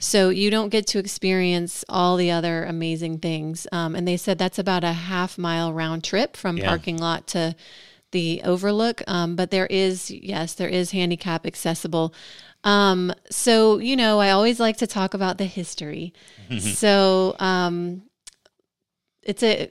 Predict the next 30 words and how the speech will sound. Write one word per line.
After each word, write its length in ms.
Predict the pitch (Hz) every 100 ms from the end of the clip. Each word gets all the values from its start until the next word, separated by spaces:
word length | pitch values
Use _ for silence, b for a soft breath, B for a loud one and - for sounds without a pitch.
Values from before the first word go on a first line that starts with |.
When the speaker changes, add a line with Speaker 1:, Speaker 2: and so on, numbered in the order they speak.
| -
Speaker 1:
it's 180 | - 240
in 140 | 220
Lookout 320 | 226 269 269
Mountain, 280 | 214 220 240
Georgia. 460 | 240 262 - - -
So 360 | - 202 180 175
right, 360 | 185 202 220 -
right 240 | 190 202
near 140 | 220
Tennessee. 580 | 214 208 202 - 180 175
It's, 160 | 185 -
like, 140 | 208
six 300 | - 233 -
miles 320 | 196 190 220
from 140 | - 208
Chattanooga. 600 | 202 185 185 170 196 294
So 220 | - 190
if 80 | 180
Speaker 2:
Right. 160 | 180 190
Speaker 1:
you 160 | 170 -
go 160 | 180
to 80 | 180
Chattanooga, 520 | 180 180 175 170 175
you 200 | 196 175 - _ _ _
absolutely 600 | 190 190 - 185 175 180
have 180 | 180 165
to 80 | -
check 200 | 175 170
it 80 |
out. 260 | 160 185